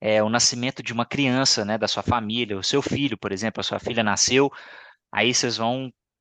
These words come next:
comemorar um chu-, o, o, o nascimento, né, fazendo um churrasco. Então, cara, Emílio, dá pra fazer churrasco pra <laughs> quase qualquer coisa, né, pra se comemorar quase qualquer coisa aqui no Brasil. Eu acho que quando você tava indo embora pro Canadá,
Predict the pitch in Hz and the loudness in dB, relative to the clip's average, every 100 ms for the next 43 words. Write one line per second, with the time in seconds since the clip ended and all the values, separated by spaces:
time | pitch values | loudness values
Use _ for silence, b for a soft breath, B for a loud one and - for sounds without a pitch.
0 | - 123 123 123 113 110 123 127 - - | -8 -4 -2 0 2 4 2 -2 -8 -8
1 | 120 - 113 113 110 110 110 - 113 123 | -8 -6 -4 -2 -2 0 0 0 0 0
2 | - 101 104 113 107 113 120 139 117 95 | 0 -4 -4 -2 -2 -4 -4 -2 0 0
3 | - 143 143 165 220 262 247 208 131 110 | -2 -8 2 4 4 4 2 2 2 0
4 | 156 196 185 120 123 127 226 233 208 214 | -2 0 0 0 0 0 -2 -4 -4 -4
5 | 185 165 - - 208 - 156 156 170 - | -4 -2 -4 -6 -10 -2 0 0 -2 -2
6 | 160 - 180 - 147 147 107 104 - 107 | -4 -2 -6 -2 0 0 0 -4 -4 -6
7 | - 127 117 117 113 113 - 117 123 135 | -4 -4 -2 0 2 2 0 -2 -2 -4
8 | - 147 120 117 120 131 147 165 110 107 | -4 -4 -2 -2 -4 -2 2 2 4 0
9 | B B - 143 180 - 190 190 147 101 | B B 2 4 4 0 0 2 2 0
10 | - 131 127 143 127 127 120 120 120 117 | -4 -6 -2 -2 0 0 0 -2 -4 -4
11 | 104 110 113 107 113 113 110 101 123 127 | 0 0 2 -2 -4 -4 -4 -4 -2 0
12 | 113 110 120 147 160 | 2 2 2 0 -4